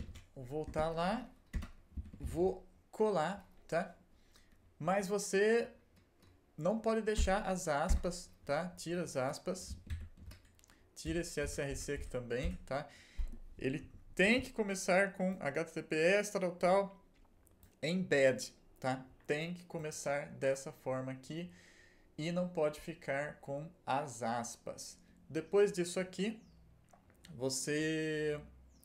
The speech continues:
vai lá no fim da página e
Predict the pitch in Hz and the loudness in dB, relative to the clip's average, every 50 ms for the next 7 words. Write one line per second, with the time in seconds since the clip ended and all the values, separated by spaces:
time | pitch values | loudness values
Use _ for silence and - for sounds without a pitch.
0 | - - - - 135 139 139 139 143 156 170 180 - - - - - 135 131 135 | -20 -20 -4 0 2 2 2 2 2 2 2 2 0 -2 -6 -12 -10 -8 -8 -8
1 | 131 - 147 143 139 139 135 - - 139 147 165 180 185 208 208 214 220 - - | -8 -8 -8 -2 -2 -2 0 2 2 2 4 2 2 0 -2 -4 -6 -6 -8 -14
2 | - - - - - - - - - - _ _ _ _ - 165 185 196 | -20 -20 -20 -20 -20 -20 -20 -20 -20 -20 _ _ _ _ -4 -4 -4 -4